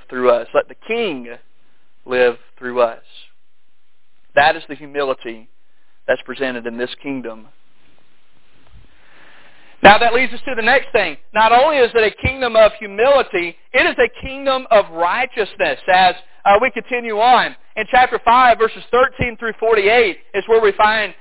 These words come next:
uh, this kingdom of righteousness being presented. Now, one thing you need to know right away is that this is a kingdom that expects righteousness. Are you all awake this morning?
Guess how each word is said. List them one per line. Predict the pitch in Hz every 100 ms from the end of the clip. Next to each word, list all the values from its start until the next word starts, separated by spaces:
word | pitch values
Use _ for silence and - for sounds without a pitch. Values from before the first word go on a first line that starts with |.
| -
uh, | 196
this | 190 220 -
kingdom | 240 220 190
of | 160
righteousness | 170 196 247 240 196 196 170 -
being | 196 196 185 180 - -
presented. | 190 180 214 233 165 120 - - - -
Now, | 233 226
one | 254 370
thing | 349 302 285
you | 277
need | 294 269
to | 226
know | 226 196
right | 202 247 254
away | 196 247 220 170 156 - - -
is | 226 233
that | 247 214 - - 175
this | 320 359
is | 294
a | 254
kingdom | - 277 302 277 247 220
that | 233 226 - -
expects | 247 220 - - - 294 311 277 165 - - - - - - - - -
righteousness. | 180 220 277 - 214 - 170 120 - - - - - - - - - - - - - -
Are | 196
you |
all | 240 311
awake | 285 330 311
this | 277 302
morning? | 294 294